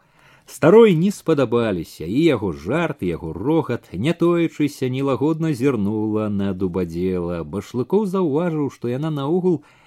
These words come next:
не надта шанавала яго спадарожніка. Не сказала нічога, аднак спыніла гаворку, павярнулася да печы, узялася за вілкі, стала гаспадарыць у печы.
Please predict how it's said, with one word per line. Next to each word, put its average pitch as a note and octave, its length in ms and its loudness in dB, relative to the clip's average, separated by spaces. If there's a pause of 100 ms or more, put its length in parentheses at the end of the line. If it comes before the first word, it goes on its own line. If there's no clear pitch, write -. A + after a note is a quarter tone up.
(280)
не F#2 320 -2
надта D#3+ 560 -2
шанавала C3+ 960 -2
яго E2+ 240 -6
спадарожніка. D#2+ 1040 -12 (1800)
Не C3 300 0
сказала G3 520 0
нічога, D#2+ 720 -4
аднак C#3+ 300 -2
спыніла E3+ 560 -2
гаворку, E3+ 640 0
павярнулася G2 720 -4
да C#2+ 80 -12
печы, C#3 480 -2
узялася A2+ 720 -4
за A2+ 280 -4 (340)
вілкі, D2 720 -12
стала F3+ 560 0 (840)
гаспадарыць G#2+ 840 -2
у F#2+ 80 -4
печы. F#2 600 -4